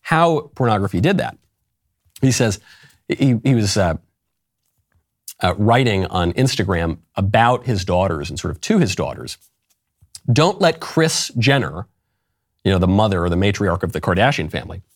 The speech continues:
"don't let her make you do Playboy like she made Kylie and Kim do. Hollywood is a giant brothel. Pornography destroyed my family.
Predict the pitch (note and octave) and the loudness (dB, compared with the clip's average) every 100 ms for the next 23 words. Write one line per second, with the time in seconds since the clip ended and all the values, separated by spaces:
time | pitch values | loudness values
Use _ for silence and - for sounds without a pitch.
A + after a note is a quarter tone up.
0 | _ _ _ _ _ _ - D3 D#3+ F3+ | _ _ _ _ _ _ -10 -2 0 2
1 | F3+ D#3+ - D3 A#2+ G#2 - _ - B2+ | 2 0 0 0 2 -2 -6 _ 0 2
2 | C#3+ D3+ C3 C3 A#2+ - B2 C#3+ F#2+ D#2 | 2 2 4 4 0 0 0 2 0 -2
3 | D#2 F2+ F2 A#2 G#2+ G2+ - A2 A2+ G#2 | -2 -2 0 0 0 0 0 2 2 2
4 | F2+ - B2+ A2+ C2+ - _ _ - C#3 | -2 0 0 0 -4 -12 _ _ 0 2
5 | F3 D#3 D3+ B2 F#2+ A2 A#2 A#2 - G2 | 2 2 2 2 0 2 2 0 2 2
6 | G2 - - _ A#2+ A2 B2 C3+ C#3+ A2+ | 2 -2 -14 _ 0 2 2 0 0 -2
7 | G2+ - G2+ G2 F2+ A2+ A2 A2 G#2+ | -2 -2 0 0 0 0 0 0 -2